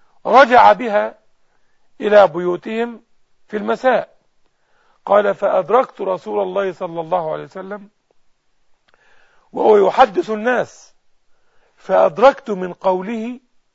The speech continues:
أنه قال: 'ما من مسلم يتوضأ فيحسن وضوءه.'" انظر إلى هذا الشرط،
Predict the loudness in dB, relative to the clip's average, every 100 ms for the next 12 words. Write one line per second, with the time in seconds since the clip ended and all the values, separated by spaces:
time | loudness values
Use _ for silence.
0 | _ _ _ _ _ _ -2 0 -2 -2
1 | -4 -4 -6 _ _ _ _ _ _ _
2 | _ _ _ _ _ -4 0 2 2 0
3 | -4 -8 -8 -8 -10 -10 -8 -8 -14 _
4 | _ _ _ _ _ _ _ _ _ _
5 | _ _ _ -4 -4 2 2 4 2 -2
6 | -4 -4 -4 -10 _ _ _ _ _ _
7 | -10 -6 -6 -8 -20 -20 _ -6 -4 -4
8 | -6 _ _ _ -14 -8 -8 -8 -10 -16
9 | _ _ _ _ _ _ _ _ _ _
10 | _ _ _ -8 -4 -2 -2 -4 -4 -6
11 | -8 -8 _